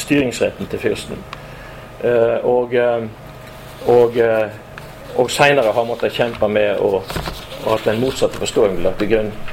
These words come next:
nemlig at, eh, når noe skal skje av indrekirkelig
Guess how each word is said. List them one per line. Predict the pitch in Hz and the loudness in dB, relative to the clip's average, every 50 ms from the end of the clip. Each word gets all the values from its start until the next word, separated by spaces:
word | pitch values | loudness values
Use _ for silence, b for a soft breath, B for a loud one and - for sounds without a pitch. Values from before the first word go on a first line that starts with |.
| - - - - - | -8 -12 -14 -6 -2
nemlig | 107 107 107 104 101 98 98 92 | -2 0 0 2 2 2 2 2
at, | 95 95 - - | 0 -2 -4 -2
eh, | 101 101 101 98 95 92 95 98 | -2 0 0 -2 -4 -6 -6 -4
når | 107 110 113 | 0 0 0
noe | 117 - 120 107 | 0 0 -2 -2
skal | - - 95 | -2 -2 -2
skje | - - - 117 104 98 95 95 | -2 0 2 2 2 2 2 2
av | 95 95 98 98 - - - - - | 2 0 0 -2 -4 -8 -14 -6 -4
indrekirkelig | 107 113 117 113 101 - 107 95 - - 101 95 101 | -2 0 0 -2 0 0 0 0 0 -2 -4 -2 -2